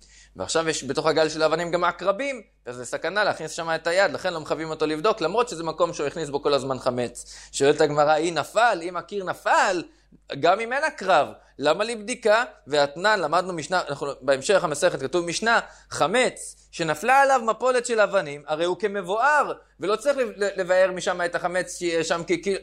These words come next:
כי החמץ כבר מבואר. עונה הגמרא, תלוי עד כמה בעומק החמץ נקבר בתוך הגל של האבנים.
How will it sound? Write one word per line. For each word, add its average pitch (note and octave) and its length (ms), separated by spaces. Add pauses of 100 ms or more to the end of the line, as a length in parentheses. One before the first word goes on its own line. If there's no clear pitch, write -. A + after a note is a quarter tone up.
כי F3 80
החמץ F#3 360
כבר G3+ 100
מבואר. G3+ 520 (440)
עונה G#2+ 240
הגמרא, D3 360
תלוי F#3+ 360
עד E3+ 160
כמה F#3+ 260
בעומק G3 680 (240)
החמץ D#3+ 800
נקבר D#3 680 (100)
בתוך E3 320
הגל D3+ 300
של D3+ 200
האבנים. B2 560